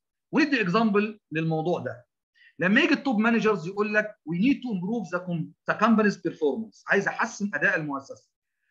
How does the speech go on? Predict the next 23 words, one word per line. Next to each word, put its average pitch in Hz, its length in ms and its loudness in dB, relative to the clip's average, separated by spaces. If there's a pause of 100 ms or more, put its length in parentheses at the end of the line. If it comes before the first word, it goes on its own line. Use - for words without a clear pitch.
(360)
وازود 131 400 2
الاوتكمز، 196 840 0 (380)
هل 269 200 4
هو 285 220 6
قال 247 220 6
لك 185 200 2
هنا 202 360 4
على 151 120 4
حساب 202 240 2
الكواليتي؟ 202 420 2 (680)
ما 135 100 -6
قالهاش. 160 520 -2 (600)
فكلمه 320 500 2
البرفورمانس 208 640 6
هنا 220 120 4
برود 202 280 0
تيرمز 123 480 -4
ممكن 226 400 2
تحتمل 220 580 0 (180)
different 185 280 -6 (880)
interpretations 156 800 0 (340)
واوبوزيت 226 800 4 (360)
انتربريتيشنز. 175 1000 2